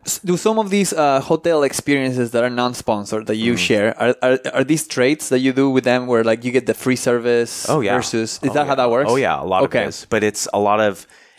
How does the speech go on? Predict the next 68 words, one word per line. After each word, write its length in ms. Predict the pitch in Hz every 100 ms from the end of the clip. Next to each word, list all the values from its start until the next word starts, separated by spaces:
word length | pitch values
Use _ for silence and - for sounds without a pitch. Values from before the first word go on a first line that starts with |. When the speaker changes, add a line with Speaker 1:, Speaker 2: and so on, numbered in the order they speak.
| -
Speaker 2:
as 160 | 117 120
you 60 |
can 120 | 127 120
imagine, 280 | 120 120
it's 160 | 98 -
not 160 | 110 117
that 120 | 90
simple. 400 | - 123 85 -
Speaker 1:
But 120 | 156
Speaker 2:
You 60 | 175
know, 60 | 226
Speaker 1:
you're 20 |
Speaker 2:
there 60 | 214
Speaker 1:
able, 80 | 160
Speaker 2:
isn't 200 | 147 147
a 40 |
Speaker 1:
of 100 | -
course. 300 | 135 147 127
Speaker 2:
form 100 | 110 104
that 120 | 113
you 60 |
can 100 | 104
just 140 | 107 104
Speaker 1:
<laughs> 60 |
Yeah, 120 | 170 196
Speaker 2:
press, 180 | 185 -
Speaker 1:
of 80 |
Speaker 2:
you 60 | 208
know, 200 | 202 254
Speaker 1:
course. 300 | - 247 -
Speaker 2:
submit. 560 | 240 220 135 147 98 117
Like, 280 | 135 123 131
it's 220 | 180 269
Speaker 1:
<laughs> 0 |
Of 60 | 233
course. 20 | 123 135 160
Speaker 2:
negotiating, 420 | 160 170 139 131 117
it's 160 | -
reaching 400 | 107 113 - 104
out, 260 | 104 107 110
it's 140 | 95
getting 260 | 120 110 110
their 120 | 104
attention, 440 | 95 101 101 113
Speaker 1:
Yes. 260 | 165 135 113
Speaker 2:
it's, 120 | - - - -
and 180 | 107 95
it's 80 | 90
building 300 | 113 101 95
trust. 480 | 92 85 - - -
Speaker 1:
How 140 | -
you're 140 | 175 160
able 140 | 151
to 120 | - 120
fund 280 | - 135 127
some 160 | 127
of 100 | 117
these 200 | 117 117
trips 460 | - 135 - - - _ -
also 240 | 123 123
without 200 | 120 113
having 200 | 123 123
to 100 | 113
spend 300 | - 107 127
Speaker 2:
Yeah, 320 | 110 180 165 -
Speaker 1:
any 80 |
money. 120 | 110 107
Speaker 2:
absolutely, 680 | 120 - 95 123 101 78